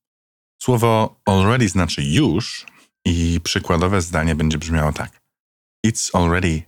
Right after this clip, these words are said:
happened. To już się stało. Albo She has already moved in. Ona już się wprowadziła.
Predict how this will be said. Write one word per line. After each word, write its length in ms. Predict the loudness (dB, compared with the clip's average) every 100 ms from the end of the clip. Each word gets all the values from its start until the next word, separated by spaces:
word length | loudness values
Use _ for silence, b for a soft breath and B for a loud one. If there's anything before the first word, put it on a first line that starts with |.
| -10
happened. 760 | -4 -2 -2 -4 -6 -8 -12 _ _ _ _ _ _ -8
To 80 | -6
już 160 | -4
się 140 | -4 -4
stało. 560 | -2 0 0 -4 -8 -18 _ _ _ _
Albo 420 | -2 0 0 0 -4 b b b _ _ -8
She 140 | -6
has 420 | -4 -2 -2 -2 -2
already 320 | 0 0 2
moved 500 | 2 0 -2 -4 -2
in. 300 | -2 -2 -8 _ _ _ _ _ _ _ -2
Ona 320 | 0 0 -2
już 220 | -4 -6
się 300 | -6 -4 -6 -10 b b _
wprowadziła. 720 | -2 0 0 0 -4 -6 -12